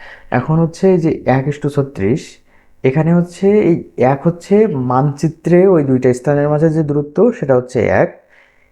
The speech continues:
এবং বাস্তবে ওই দুইটা স্থানের মাঝে যে দূরত্ব সেটা হচ্ছে ছত্রিশ। তাহলে এখানে স্কেল হচ্ছে এক ইস্টু ছত্রিশ।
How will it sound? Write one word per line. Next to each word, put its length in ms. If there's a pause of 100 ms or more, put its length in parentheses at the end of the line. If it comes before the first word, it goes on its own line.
(120)
এবং 300
বাস্তবে 500
ওই 160
দুইটা 340
স্থানের 320
মাঝে 200
যে 80
দূরত্ব 380
সেটা 240
হচ্ছে 380 (240)
ছত্রিশ। 680 (1600)
তাহলে 240
এখানে 320
স্কেল 260
হচ্ছে 520 (120)
এক 80
ইস্টু 240
ছত্রিশ। 720